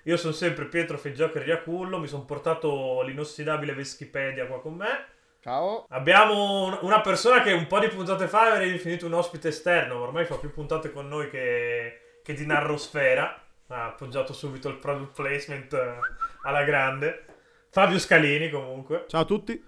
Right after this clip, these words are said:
Speaker 3: Ciao.
Speaker 1: Con un libro in prossima uscita, tra l'altro, che probabilmente uscirà prima il libro del podcast, però andatevi a leggere anche sia lo zero due, già che ci siete.
Speaker 3: Madonna, Pietro, quanto mi fa venire duro quando fai i product
Speaker 1: Eh,
Speaker 3: placement.
Speaker 1: vabbè, ma io, io ti vendo anche casa se mi dici dove abiti.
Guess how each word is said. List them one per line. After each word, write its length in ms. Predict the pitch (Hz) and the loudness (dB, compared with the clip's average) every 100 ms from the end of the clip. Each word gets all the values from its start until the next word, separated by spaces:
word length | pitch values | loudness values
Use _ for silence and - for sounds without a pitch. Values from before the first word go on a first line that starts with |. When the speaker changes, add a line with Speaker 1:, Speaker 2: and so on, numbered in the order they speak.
| - | -14
Speaker 3:
Ciao. 220 | - - - - - - | -6 -6 -6 -20 -18 2
Speaker 1:
Con 200 | 190 202 | 4 6
un 80 | |
libro 280 | 185 262 233 | 8 8 10
in 80 | 175 | 8
prossima 320 | 180 220 190 | 6 2 2
uscita, 400 | 151 - 165 127 | -2 -4 -6 -4
tra 140 | 117 123 | -4 -4
l'altro, 180 | 117 113 | -4 -4
che 80 | |
probabilmente 400 | 143 147 160 196 | -2 0 0 0
uscirà 320 | 208 - 165 156 | -2 0 2 2
prima 260 | 165 160 | 2 0
il 100 | 156 | 0
libro 340 | 156 156 147 143 | 2 0 0 -2
del 160 | 139 | -2
podcast, 460 | - - - 117 - | -4 -6 -6 -12 -8
però 280 | 127 143 135 | -4 -2 -4
andatevi 320 | 147 147 143 | -6 -6 -4
a 60 | |
leggere 340 | 139 135 123 131 | -2 -2 -2 -4
anche 680 | 131 - 131 127 123 120 123 | -4 -6 -6 -2 0 0 -2
sia 200 | - 135 | -4 -4
lo 140 | 131 | -4
zero 200 | 120 127 123 | -2 -4 -4
due, 360 | 120 123 - - _ - | -8 -8 -10 -12 _ -8
già 160 | 131 | -6
che 120 | 127 - | -6 -10
ci 120 | 123 | -14
siete. 500 | - 120 117 135 - - - - - | -8 -8 -8 -14 -18 -20 -20 -18 -10
Speaker 3:
Madonna, 400 | 127 147 160 135 | -6 -2 -2 0
Pietro, 300 | 165 165 165 | 0 0 -4
quanto 220 | 139 147 | -6 -4
mi 100 | 135 | -4
fa 100 | 151 | -2
venire 280 | 151 156 151 | -2 -2 -2
duro 220 | 185 175 | 0 0
quando 240 | 156 151 | -2 -6
fai 220 | 143 156 | -4 -4
i 40 | 151 | -2
product 240 | 151 170 | 4 8
Speaker 1:
Eh, 260 | 196 170 139 | 10 10 8
Speaker 3:
placement. 340 | 143 170 160 | 4 2 2
Speaker 1:
vabbè, 180 | 139 135 135 | 2 -2 0
ma 60 | |
io, 140 | 196 208 | 2 8
io 180 | 226 240 | 8 8
ti 100 | 185 | 2
vendo 260 | 175 170 | 0 4
anche 240 | - 285 - | 2 2 2
casa 340 | 170 151 120 | 2 2 -2
se 140 | - 135 | -10 -14
mi 100 | 127 | -16
dici 200 | 127 131 | -14 -12
dove 240 | 127 127 | -6 -6
abiti. 600 | 117 120 120 123 123 | -6 -8 -14 -16 -16